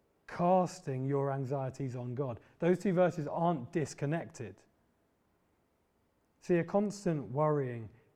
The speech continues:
is a form of pride, because deep down it says, "I'm trusting myself more than I'm trusting God." And there's no way we can humble ourselves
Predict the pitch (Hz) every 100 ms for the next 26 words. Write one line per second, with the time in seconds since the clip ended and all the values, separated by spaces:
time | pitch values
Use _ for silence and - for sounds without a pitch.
0 | _ _ - 147 147 - 156 143 139 185
1 | 170 110 98 - _ _ 160 156 151 208
2 | 208 202 202 180 160 147 160 147 143 147
3 | 139 - 185 - 170 151 135 - 208 143
4 | 92 110 - _ _ _ _ _ 147 156
5 | 170 156 151 143 143 151 131 151 135 151
6 | 120 101 - _ _ _ _ _ _ _
7 | _ _ _ _ _ 180 175 180 214 208
8 | 190 175 175 156 165 165 156 - 190 165